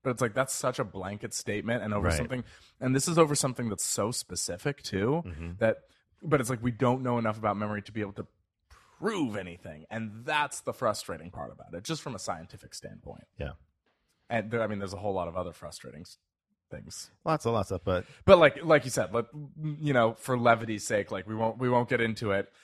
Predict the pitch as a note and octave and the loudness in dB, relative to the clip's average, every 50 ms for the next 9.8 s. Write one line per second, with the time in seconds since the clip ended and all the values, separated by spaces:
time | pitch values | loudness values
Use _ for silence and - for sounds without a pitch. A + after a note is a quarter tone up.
0 | - - - B2 A2 G2+ - A2 G#2+ - A#2+ G#2+ G#2 G2+ F#2+ F#2 - - _ _ | -20 -4 -2 -2 0 2 2 0 0 0 0 2 2 2 2 0 -6 -14 _ _
1 | _ _ _ _ _ _ _ _ _ _ _ _ _ _ _ _ _ _ - D3 | _ _ _ _ _ _ _ _ _ _ _ _ _ _ _ _ _ _ 4 6
2 | E3+ F#3+ D3 B2 B2 C#3 B2 F#2 E2 - - _ _ _ _ _ _ _ _ - | 6 6 4 4 2 2 0 0 -4 -8 -12 _ _ _ _ _ _ _ _ -8
3 | G#2 G2+ F2 F2+ G#2 A#2 B2 - - - - - - - - - - - - _ | -6 -4 -4 -4 -6 -8 -10 -14 -20 -20 -20 -20 -20 -20 -20 -20 -20 -20 -20 _
4 | _ _ - G2 A2+ A2+ F#2 - - F#2+ F#2+ G2 G2+ G#2 F2 D2+ - - D#2 D2 | _ _ -10 -6 -6 -6 -6 -8 -10 -8 -4 -2 -2 -2 -2 -4 -6 -6 -8 -8
5 | C2+ C2 - D#2+ C#2+ - - - - _ _ _ _ _ _ - - - E2 D#2 | -8 -10 -12 -14 -14 -14 -16 -18 -20 _ _ _ _ _ _ -14 -8 -6 -4 -4
6 | D2+ C#2 C#2 C#2 C#2+ - - _ _ _ - A2 - G2+ G#2 A2 G2 F2+ F2+ E2 | -4 -4 -6 -8 -12 -14 -18 _ _ _ -8 -6 -4 -2 -2 -2 -2 -4 -4 -8
7 | D2+ - - - - - - - - - - A#2+ - - - - - _ - A#2 | -10 -12 -16 -20 -20 -20 -20 -20 -18 -14 -14 -14 -14 -16 -20 -20 -18 _ -4 -2
8 | A#2 C3+ C#3+ C#3+ - D3+ C#3+ C#3+ - C3 C3+ C3+ - C3+ A#2+ B2 C3 C3 G#2 F2+ | 0 2 2 2 2 2 0 0 0 -2 -4 -4 -4 -2 -2 0 0 0 0 -2
9 | D#2+ F2 - - F2+ G2 F#2+ G2 - - G#2 - - F#2 E2+ E2 | -4 -8 -8 -8 -6 -6 -6 -6 -6 -6 -8 -6 -6 -8 -10 -10